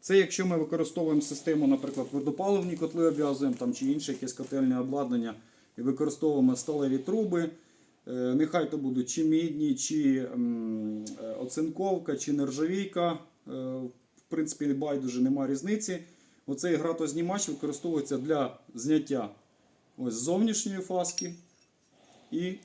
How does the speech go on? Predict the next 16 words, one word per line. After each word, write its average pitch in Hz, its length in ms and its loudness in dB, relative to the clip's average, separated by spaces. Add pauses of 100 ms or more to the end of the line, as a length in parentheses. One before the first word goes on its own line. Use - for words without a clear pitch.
(180)
внутрішньої 110 680 -4
фаски. - 460 -12 (920)
Е, - 40 -12
гратознімач 165 1000 -2
від 165 160 -4
торгової 160 460 0
марки 151 520 0 (120)
REMS. 120 540 -2 (840)
Та 160 140 -4
ж - 80 -10
сама 175 280 -4
торгова 143 460 -2
марка, 185 460 -2 (760)
е, 123 40 -12 (100)
виробник 143 720 -2
Німеччина. 101 520 -6